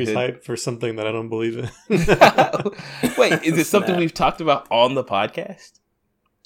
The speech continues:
Speaker 2: Uh, I'm sure we've mentioned it, but it's not something that we've
Speaker 1: Okay, it's not
Speaker 2: talked
Speaker 1: something we've
Speaker 2: about.
Speaker 1: covered, covered. Okay,
Speaker 2: No,
Speaker 1: okay,
Speaker 2: no,
Speaker 1: okay.
Speaker 2: no, no.
Speaker 1: That's fair. I mean, Sunshine is definitely on the list, but we still, it's just, Moonfall is very, like, recent. And I think Sunshine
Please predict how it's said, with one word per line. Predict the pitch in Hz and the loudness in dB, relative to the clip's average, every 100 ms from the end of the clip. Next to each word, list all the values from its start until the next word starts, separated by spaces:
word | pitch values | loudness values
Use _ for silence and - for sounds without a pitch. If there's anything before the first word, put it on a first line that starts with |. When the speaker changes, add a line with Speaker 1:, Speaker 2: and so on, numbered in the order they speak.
| _ | _
Speaker 2:
Uh, | 127 123 120 120 120 | 6 8 10 8 4
I'm | 131 | 2
sure | - 156 | -2 2
we've | 120 | 0
mentioned | 107 107 - 110 | 0 -6 -8 -6
it, | 107 120 - | -6 -6 -6
but | 127 123 | 0 0
it's | 120 | 2
not | 139 | 0
something | 135 127 117 | 0 -2 -2
that | 110 | -4
we've | 113 107 - - _ - | -6 -8 -12 -20 _ -6
Speaker 1:
Okay, | - 104 95 | -4 -2 -4
it's | |
not | 160 | -2
Speaker 2:
talked | 143 - | -2 -4
Speaker 1:
something | 104 | -4
we've | 98 - | -6 -8
Speaker 2:
about. | - | -6
Speaker 1:
covered, | 110 87 78 - | -4 -4 -8 -10
covered. | 82 - 52 - | -12 -10 -18 -10
Okay, | 92 - 123 | -10 -8 -4
Speaker 2:
No, | 117 | -2
Speaker 1:
okay, | 113 107 | -2 -4
Speaker 2:
no, | 107 | -6
Speaker 1:
okay. | 123 117 _ - | -10 -14 _ -14
Speaker 2:
no, | 123 | -12
no. | 123 135 | -12 -8
Speaker 1:
That's | 311 - | -8 0
fair. | - | 2
I | |
mean, | 175 160 | 4 2
Sunshine | - 254 233 160 | 2 2 2 0
is | 113 | 0
definitely | 143 - | -2 0
on | 127 | -2
the | 98 | -2
list, | 113 104 | -2 -4
but | 92 | -8
we | 90 | -8
still, | 110 - 131 117 104 - _ _ | -10 -2 0 0 -4 -12 _ _
it's | 156 160 | -4 2
just, | 196 - - _ - | 0 0 -12 _ -2
Moonfall | 135 175 165 123 101 | 0 2 4 2 2
is | 95 | -4
very, | 95 117 110 101 | -2 0 -2 -2
like, | 90 87 | -4 -4
recent. | 101 104 82 73 _ _ | -8 -8 -10 -14 _ _
And | 135 131 120 - - | 0 0 -2 -4 -2
I | 135 | -2
think | - 160 151 131 - _ _ _ | -2 -6 -6 -8 -20 _ _ _
Sunshine | - - 127 165 - 170 180 185 190 | -14 -4 -2 -2 -2 -4 -2 -6 -8